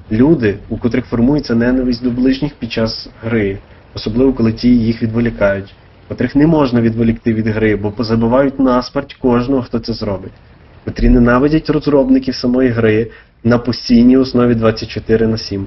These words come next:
але продовжують грати в ігру. Коли грають, то у них потіють руки та сраки,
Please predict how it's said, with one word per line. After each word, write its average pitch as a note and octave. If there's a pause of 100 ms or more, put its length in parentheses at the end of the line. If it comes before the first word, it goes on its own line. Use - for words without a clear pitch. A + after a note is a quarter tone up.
але A2
продовжують G#2+
грати G#2
в G2+
ігру. G#2+ (580)
Коли G#2+
грають, A#2
то G#2+
у G2+
них A2
потіють C3+
руки B2+ (280)
та A2
сраки, G2+